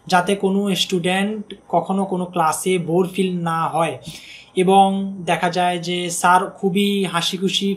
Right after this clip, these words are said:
ফ্রি মাইন্ডের এবং রসিক, যার কারণে ম্যাক্সিমাম স্টুডেন্টগুলা স্যারের সাথে খুব দ্রুত ফ্রি হয়ে যায়। আর সবচেয়ে বড় কথা হচ্ছে, স্যারকে আপনি একটা কোশ্চেন যদি বারবার করেন, স্যার কখনো এটার জন্য মানে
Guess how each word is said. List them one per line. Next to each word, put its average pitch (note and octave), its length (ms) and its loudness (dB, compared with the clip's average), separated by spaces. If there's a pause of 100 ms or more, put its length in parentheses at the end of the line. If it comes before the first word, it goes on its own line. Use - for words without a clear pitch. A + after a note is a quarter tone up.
ফ্রি F#3+ 140 0
মাইন্ডের C#3 360 -2 (400)
এবং F#3+ 280 2
রসিক, D#3+ 280 0 (540)
যার G#3 240 4
কারণে A3 540 2
ম্যাক্সিমাম G3+ 600 0
স্টুডেন্টগুলা F#3 760 0
স্যারের E3+ 320 -2
সাথে F#3 480 -4
খুব G#3+ 240 -2 (120)
দ্রুত F3+ 380 0 (800)
ফ্রি G#3+ 200 2
হয়ে E3 140 4
যায়। C#3 220 -6 (520)
আর D#3+ 100 -2
সবচেয়ে F#3 360 0
বড় G#3+ 140 6
কথা A3 300 2
হচ্ছে, G#3+ 500 2
স্যারকে F#3 480 -2
আপনি F3+ 400 -2
একটা F3 280 -4
কোশ্চেন G3 760 -4
যদি E3 240 -2
বারবার D3+ 500 2
করেন, F#3 340 0 (340)
স্যার F#3 360 4 (240)
কখনো G#3 480 0
এটার F3 240 -4
জন্য F3+ 180 -4
মানে E3 460 -4